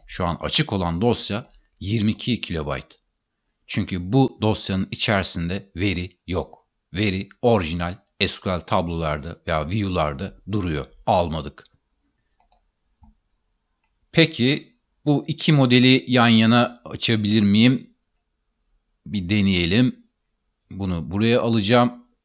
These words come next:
Bunu da buraya alacağım. Şuraları biraz küçültelim.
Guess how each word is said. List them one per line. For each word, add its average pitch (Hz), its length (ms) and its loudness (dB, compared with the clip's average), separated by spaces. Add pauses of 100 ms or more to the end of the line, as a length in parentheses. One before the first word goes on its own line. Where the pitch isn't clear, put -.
(800)
Bunu 90 220 -2
da 95 240 -2
buraya 85 340 -2
alacağım. 73 340 -8 (1160)
Şuraları 107 840 -2
biraz 92 260 -4
küçültelim. 113 800 -4